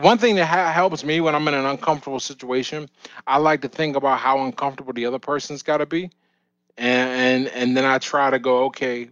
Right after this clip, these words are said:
well, if you, if I'm uncomfortable having this conversation, then I know you gotta be, like, dying." That's how I <laughs> see everything.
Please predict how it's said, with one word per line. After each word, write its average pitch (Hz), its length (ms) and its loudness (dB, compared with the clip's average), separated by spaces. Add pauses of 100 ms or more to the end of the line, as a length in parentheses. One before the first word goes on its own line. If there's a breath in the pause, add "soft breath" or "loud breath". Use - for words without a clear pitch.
well, 117 420 -4
if 107 140 -14
you, 107 280 -20
if 110 300 -18 (120)
I'm 165 160 2
uncomfortable 127 520 0
having 117 220 -2
this 113 100 -6
conversation, 117 720 -6 (260 loud breath)
then 127 140 -4
I 151 80 2
know 156 180 4
you 123 240 -4
gotta 113 320 0
be, 104 240 -8
like, 92 340 -6 (240)
dying." 135 520 0
That's 185 220 4
how 165 120 0
I 180 180 4
<laughs> - 120 -6
see - 80 -6 (160)
everything. 175 680 0